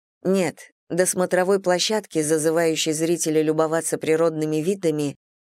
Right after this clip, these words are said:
эта пробоина в ограждении из бетонных блоков не дотягивала. Но зато и люди вокруг не топтались. Кира уставилась на морскую рябь, как в стереограмму,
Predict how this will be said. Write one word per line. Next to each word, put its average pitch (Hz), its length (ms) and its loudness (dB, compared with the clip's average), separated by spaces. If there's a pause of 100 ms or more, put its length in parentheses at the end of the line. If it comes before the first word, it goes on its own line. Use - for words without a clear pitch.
(180)
эта 202 200 -2
пробоина 208 520 2
в 180 60 -2
ограждении 185 720 0
из 165 80 -2
бетонных 170 520 -2
блоков 180 680 -2 (100)
не 185 180 0
дотягивала. 143 920 -2 (760)
Но 180 180 2
зато 214 280 2
и 220 100 4
люди 220 240 2
вокруг 165 400 0
не 170 100 -2
топтались. 151 760 -2 (1040)
Кира 262 220 2
уставилась 233 680 0
на 202 80 -2
морскую 196 520 2
рябь, 185 380 0
как 160 260 -4
в - 60 -8
стереограмму, 170 1000 0